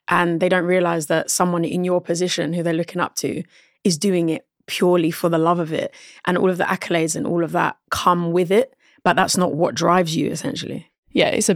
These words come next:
Speaker 2: it's a byproduct, isn't it, rather than the, the driving force. And certainly for me, I can't even say that that was a factor because, it, you know, when I was growing up, women's rugby wasn't professional.
Speaker 1: Hmm.
Speaker 2: It wasn't on the T V. It wasn't, you know, it was none of those things. So you could never aspire to be,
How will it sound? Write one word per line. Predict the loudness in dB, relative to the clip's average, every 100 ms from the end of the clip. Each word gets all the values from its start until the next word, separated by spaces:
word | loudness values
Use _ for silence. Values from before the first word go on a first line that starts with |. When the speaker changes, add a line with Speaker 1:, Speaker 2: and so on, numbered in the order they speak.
| 0
Speaker 2:
it's | 0
a |
byproduct, | 2 0 0 -6 -4 -2
isn't | -2
it, | -2
rather | 0 0 -2
than | -2 -2
the, | 0 -2 -4 -8 -4
the | -2
driving | 0 0 0
force. | -2 0 -2 -2 -8 _ _ _
And | 0
certainly | 2 2 0
for | 0 2
me, | 4 2 0 -4 -20 -20 -20 _ -2
I |
can't | 2 4 4
even | 4
say | 2 2
that | 2
that | 2 0
was | -2
a |
factor | 0 -2 -2 -2
because, | -2 0 0
it, | -2 -4 -14 _
you | 2
know, | 2
when | 2 2
I | 2 2 0
was | -2 0
growing | 2 2 2
up, | 0 _ _ -20 -20 _
women's | 0 2 2
rugby | 0
wasn't | 0 0 -2
professional. | -2 -2 0 2 2
Speaker 1:
Hmm. | 4 2 0 -6 _
Speaker 2:
It | 0
wasn't | 2 2
on | 2
the |
T | 0 0
V. | 4 4 4
It |
wasn't, | 2 2 0 2
you | 2
know, | 4
it | 2 2
was | 2
none | 4
of | 4
those | 4 4
things. | 2 2 2
So |
you | 0 2
could | 2
never | 2 2 2
aspire | 0 2 2 2
to | 0
be, | 2 2 2